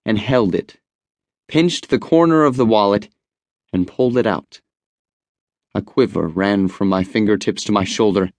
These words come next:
and a warm sensation gradually spread throughout my body. I felt like I was standing in a void, as though with the countless intersecting lines of vision of all those people,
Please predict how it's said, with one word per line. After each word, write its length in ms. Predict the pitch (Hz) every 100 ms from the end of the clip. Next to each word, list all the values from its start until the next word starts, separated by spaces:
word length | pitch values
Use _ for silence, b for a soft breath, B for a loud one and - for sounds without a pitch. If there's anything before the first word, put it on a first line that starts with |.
| _ -
and 120 | 98
a 40 |
warm 440 | 92 104 120 113 107
sensation 680 | - 98 - 113 - 101
gradually 460 | 95 104 95 101 95
spread 480 | - - 123 110 -
throughout 280 | 101 101 -
my 140 | 101
body. 480 | 95 107 95 87 - _ _ _ _ _ _ _ -
I 140 | 98
felt 260 | - 117 -
like 320 | 101 95 90
I 80 | 98
was 220 | 92 92
standing 560 | - 107 104 95 92 92
in 120 | 92
a 60 |
void, 640 | 87 90 98 90 82 - - _ _
as 200 | 101 90
though 180 | 104 107
with 240 | 104 104 -
the 80 |
countless 720 | 95 - 127 120 120 110 - -
intersecting 720 | 120 113 117 - 120 - 113 104
lines 400 | 104 107 104 95
of 140 | 92
vision 360 | 120 120 110 92
of 140 | 90
all 180 | 110 131
those 280 | 131 127 -
people, 480 | 143 135 92 71